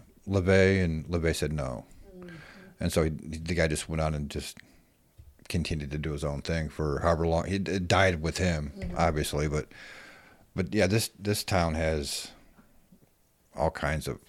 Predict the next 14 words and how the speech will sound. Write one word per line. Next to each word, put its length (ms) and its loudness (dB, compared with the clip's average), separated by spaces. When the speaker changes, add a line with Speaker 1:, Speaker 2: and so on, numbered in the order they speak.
Speaker 1:
it 80 -8
just, 220 -4
it 60 -2
just 160 4
seems 180 4
to 60 -6
be 80 4
at 60 0
the 80 2
crossroads 920 2
of 100 -4
all 140 6
these 220 0
satanic 680 -2